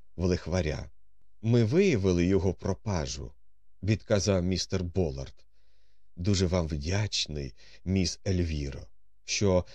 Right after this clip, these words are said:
ви так швидко повернули». «Я просто вжахнулася, натрапивши на нього», — сказала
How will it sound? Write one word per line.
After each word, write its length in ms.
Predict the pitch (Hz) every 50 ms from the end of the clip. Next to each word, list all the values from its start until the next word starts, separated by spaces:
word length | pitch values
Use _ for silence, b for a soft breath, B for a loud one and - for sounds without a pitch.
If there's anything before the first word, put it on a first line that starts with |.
| B B
ви 160 | 85 92 92
так 220 | - - 90 - -
швидко 600 | - - 87 90 87 - - - 92 85 85 - - - - -
повернули». 840 | - 92 85 92 92 87 87 95 92 87 78 69 - 69 - - - - - - - - - - - - - - -
«Я 160 | 131 131 135
просто 440 | - - - 120 117 - - - 110
вжахнулася, 920 | 98 98 92 104 98 - - 92 107 147 175 170 123 90 - - 92 78 b b b b b b
натрапивши 760 | 90 - - - 95 92 85 78 - 85 80 - - - 85
на 140 | 90 87
нього», — 480 | 90 95 95 82 76 71 - - - - - - - - -
сказала 520 | - - - - 101 85 95 87 90 92